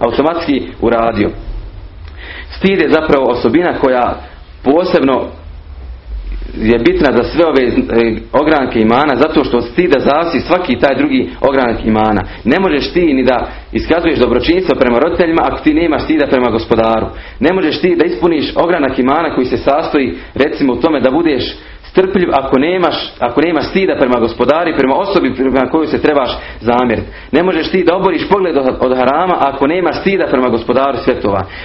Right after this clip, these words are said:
Dakle, stid je taj osjećaj koji te potiče da činiš svaki drugi ogranak imana onako kako gospodar od tebe, e, zahtijeva. Ovdje još jedno posebno samo pravilo u vezi stida, e, kuransko pravilo. Kada je ona djevojka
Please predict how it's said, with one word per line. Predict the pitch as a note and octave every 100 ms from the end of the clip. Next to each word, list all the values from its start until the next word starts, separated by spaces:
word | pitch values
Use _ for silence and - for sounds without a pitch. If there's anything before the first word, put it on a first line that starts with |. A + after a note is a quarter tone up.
| -
Dakle, | C3 D#3 C3+
stid | - G#3 F3+
je | D#3
taj | D#3+ D3+
osjećaj | F3+ E3+ C3 D3 C3 C#3
koji | C3+ C3
te | C3+
potiče | - F#3+ - D3
da | B2+ B2+
činiš | F3 E3 A2
svaki | - F#3+ F#3 C#3
drugi | E3 E3+ C#3+ D3+
ogranak | E3 D3 A#2
imana | A#2+ B2+ D#3 D3+ - -
onako | A#2 D3+ D3+
kako | B2+ B2+ A2+
gospodar | A2+ D3 C#3+ C3
od | C3+
tebe, | B2 A#2+ - -
e, | A#2+
zahtijeva. | A2+ C3 C3 A2 F#2 F2+ - - - - - - - - - -
Ovdje | C3 E3 E3
još | E3+
jedno | E3+ D#3
posebno | C#3+ E3+ D3+ B2
samo | - C#3+
pravilo | A#2 C#3+ C#3 B2
u |
vezi | C3 A2
stida, | - D#3+ D#3 A#2+ - - -
e, | A#2 A#2 A2+ - - - - - -
kuransko | D3+ C3 A2 A2+ F#2+
pravilo. | A#2+ G#2+ G2 F#2 - - - - -
Kada | A2 A#2
je | A#2+ A#2+ -
ona | D3+ C#3
djevojka | C3+ F#3+ D3+ B2+